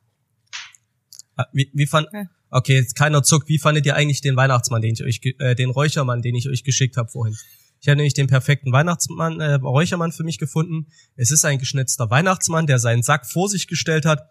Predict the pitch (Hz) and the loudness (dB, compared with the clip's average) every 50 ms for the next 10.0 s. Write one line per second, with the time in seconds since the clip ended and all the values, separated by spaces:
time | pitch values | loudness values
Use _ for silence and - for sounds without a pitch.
0 | _ _ _ _ _ _ _ 185 165 156 - 143 139 139 139 - - 147 139 - | _ _ _ _ _ _ _ 0 0 0 0 0 0 -2 -2 -4 -6 -6 -4 -2
1 | 147 135 120 123 123 113 - - - - _ _ - _ - - - 135 135 131 | -2 -2 -2 -2 0 -2 -2 -2 -4 -10 _ _ -20 _ -14 -8 -2 0 0 2
2 | 131 127 120 135 147 160 147 127 - - - 160 - _ - 165 175 185 180 165 | 0 0 0 0 0 0 -2 0 0 0 0 0 -4 _ -4 -4 -4 -2 -4 -4
3 | - - 143 147 147 143 - 143 135 - - - 147 147 147 143 - 131 117 113 | -2 0 0 2 2 0 0 -2 -2 -4 -2 -2 0 0 0 0 0 0 0 0
4 | - - - 117 110 113 113 117 120 - - - _ _ _ _ _ _ _ _ | 0 -2 -4 -4 -4 -4 -2 -2 -2 -4 -4 -6 _ _ _ _ _ _ _ _
5 | _ _ - 196 180 165 165 156 139 170 170 170 170 147 - - 151 143 - 147 | _ _ -10 -10 -8 -6 -8 -8 -8 -8 -8 -6 -8 -8 -6 -6 -8 -6 -4 -6
6 | 143 - 156 147 - - 147 143 147 147 131 147 143 147 143 139 135 - - 143 | -6 -6 -10 -12 -10 -10 -8 -6 -6 -6 -6 -6 -6 -4 -4 -6 -6 -8 -10 -10
7 | 143 143 - - _ - - - - - - - - 139 135 127 147 165 151 - | -10 -10 -12 -14 _ -20 -20 -20 -20 -20 -20 -10 -6 -4 -2 0 0 -2 -2 -2
8 | 147 135 131 147 180 202 185 160 143 127 123 127 127 131 - 139 139 139 135 123 | -2 -2 0 -2 -2 -4 -4 -4 -2 -2 0 0 -2 -2 -4 -4 -4 -4 -2 -2
9 | 135 143 147 143 127 135 - - - - - 262 262 - 262 269 262 262 254 | -2 -2 0 -2 -2 0 0 2 2 2 2 2 4 4 2 2 2 2 0